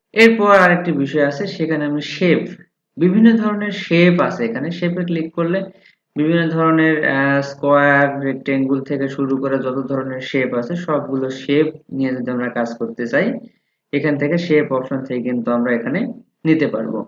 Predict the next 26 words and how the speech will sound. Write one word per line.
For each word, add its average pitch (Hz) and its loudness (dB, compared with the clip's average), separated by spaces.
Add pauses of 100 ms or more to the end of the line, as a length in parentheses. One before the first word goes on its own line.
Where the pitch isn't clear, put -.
(160)
এরপর 226 6
আমাদের 196 0
আছে 185 -2
স্মার্ট 147 2
আর্ট। 90 -6 (720)
স্মার্ট 202 0
আর্ট, 208 2 (100)
এই 180 0
স্মার্ট 180 0
আর্টের 185 0
মাধ্যমে 160 0
দেখেন 170 -2
বিভিন্ন 185 0
ধরনের, 165 0
আহ, 143 0
আমরা 139 2
যে 139 0
প্রকারভেদ 165 0
দেখাতে 139 -2
গেলে 131 -2
এই 147 -2
চিহ্নগুলো 139 -4
আমরা 123 -2
ব্যবহার 113 0
করে 117 -4
থাকি। 123 -4